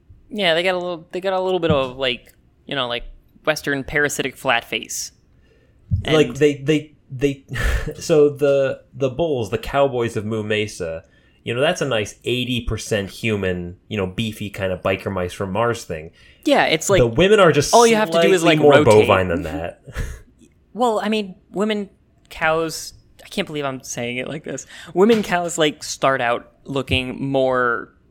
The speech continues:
Speaker 1: feminine because I don't think I've ever seen a female cow depicted without an udder before this.
Speaker 2: And we, uh, and we should specify, we know cows are by definition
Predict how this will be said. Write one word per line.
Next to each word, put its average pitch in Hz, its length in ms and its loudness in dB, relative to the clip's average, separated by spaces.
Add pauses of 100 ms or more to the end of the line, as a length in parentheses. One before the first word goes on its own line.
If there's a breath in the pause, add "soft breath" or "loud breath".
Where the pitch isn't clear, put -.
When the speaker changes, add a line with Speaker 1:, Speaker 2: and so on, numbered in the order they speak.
(220)
Speaker 1:
feminine 135 520 0
because 135 420 -4
I 147 140 0
don't 220 180 0
think 220 140 -4
I've 175 100 2
ever 160 160 0
seen 156 220 -4
a 139 240 -4 (160)
female 143 400 -4
cow 135 240 0
depicted 127 480 -6
without 117 380 0
an 113 100 -8
udder 117 400 -10
before 113 320 -8
this. - 420 -14 (400 loud breath)
Speaker 2:
And 143 140 0
we, 165 260 0
uh, 139 240 2
and 135 160 2
we 147 60 2
should 139 160 0
specify, 117 500 4
we 143 240 -2
know 101 600 4 (580)
cows 98 340 6
are 92 120 8
by 92 160 4
definition 90 640 -2